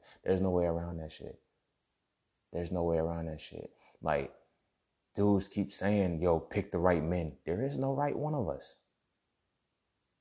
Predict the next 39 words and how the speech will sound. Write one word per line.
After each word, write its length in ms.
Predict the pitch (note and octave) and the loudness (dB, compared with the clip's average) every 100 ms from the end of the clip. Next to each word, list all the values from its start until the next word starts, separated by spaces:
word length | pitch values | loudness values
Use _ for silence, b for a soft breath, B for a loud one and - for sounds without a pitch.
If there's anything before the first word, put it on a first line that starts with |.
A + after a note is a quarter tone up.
| _ _ _ _ _ _ _ _ _ _ - | _ _ _ _ _ _ _ _ _ _ -2
There 200 | G#2+ C3 | 0 0
is 160 | B2 | -2
no 120 | B2 B2 | -2 -2
right, 240 | B2 F#2+ | 0 -2
run-, 460 | A#2+ B2 G#2 G#2 G#2+ | -2 -4 -4 0 2
there 220 | B2 F#2 | 2 2
is 200 | A#2+ A#2+ | 2 0
no 200 | A#2 A2+ | 0 2
right, 200 | A#2 A2+ | 2 0
right 280 | - A2+ A#2 | 2 0 0
one 200 | F#2+ A#2 | -2 -4
of 140 | A2 D#2 | -2 -4
us. 160 | - | -2
Like, 240 | E2 E2 B B B B _ _ _ _ _ _ _ _ G2+ | -2 -4 B B B B _ _ _ _ _ _ _ _ -4
I'm 160 | B2 | -2
saying 260 | - B2 A#2+ | 0 0 0
this 120 | A#2 | 0
shit 200 | A2+ G2+ | 0 -2
too. 300 | B2+ A#2 E2+ _ _ _ _ _ _ _ _ _ _ _ _ _ - | -4 -6 -8 _ _ _ _ _ _ _ _ _ _ _ _ _ -10
Like, 160 | F#2+ - | -2 2
I, 200 | F#2 F2+ | 4 4
I'm 100 | A2+ | 2
not, 180 | A2 - | 2 2
I 100 | F2+ | 2
can't, 300 | - A#2+ - | 2 0 4
like, 180 | F2+ - | 4 6
I 100 | G2 | 6
don't 260 | A2+ G2 C#2+ | 6 2 2
tell 240 | G#2+ G#2+ | 4 6
women 300 | F#2+ F2+ E2 | 6 4 0
on 220 | E2 D#2+ | 0 -2
some 160 | - D#2 | -6 -12
shit. 260 | - - D2+ | -8 -6 -4
Like, 240 | D#2+ - b b - | -4 -6 b b 0
I 200 | G2 G2+ | 2 2
just 200 | F#2 G#2+ | 0 0
had 180 | F#2+ | 0
a 40 | F2 | 0
caption 460 | - G#2 F#2+ D#2+ | -2 -4 -4 -10